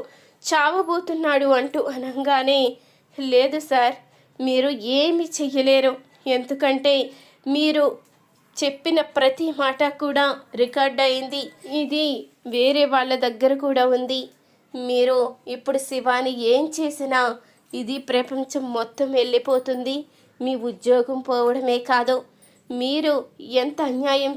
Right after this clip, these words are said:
చేశారో, ఎంత మూర్ఖులో అందరికీ కూడా తెలిసిపోతుంది. ముఖ్యంగా మీ అమ్మగారికి, మీ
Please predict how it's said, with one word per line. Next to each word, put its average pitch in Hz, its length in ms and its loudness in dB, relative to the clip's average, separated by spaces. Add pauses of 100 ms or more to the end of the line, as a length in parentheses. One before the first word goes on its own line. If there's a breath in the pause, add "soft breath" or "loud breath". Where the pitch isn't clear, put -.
చేశారో, 262 500 4 (460 soft breath)
ఎంత 302 360 0 (160)
మూర్ఖులో 302 500 0 (380)
అందరికీ 269 460 -2 (120)
కూడా 254 200 4 (140)
తెలిసిపోతుంది. 262 880 -2 (460 soft breath)
ముఖ్యంగా 269 600 0 (100)
మీ 254 100 2 (120)
అమ్మగారికి, 262 640 -2 (460 soft breath)
మీ 339 120 2